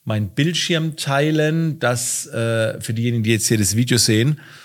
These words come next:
dass ihr seht, um was es bei der Podcast-Folge geht. Ich hab gerade eben in der Pause gefragt, "Was interessiert euch?"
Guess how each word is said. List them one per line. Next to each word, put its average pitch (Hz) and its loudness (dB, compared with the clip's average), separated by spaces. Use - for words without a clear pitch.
dass 113 2
ihr 117 2
seht, 123 2
um 120 2
was 117 2
es 113 -2
bei 113 4
der 113 4
Podcast-Folge 110 0
geht. 120 0
Ich 120 2
hab 110 0
gerade 113 2
eben 113 2
in 117 4
der 110 2
Pause 113 0
gefragt, 113 0
"Was 110 0
interessiert 120 0
euch?" 127 2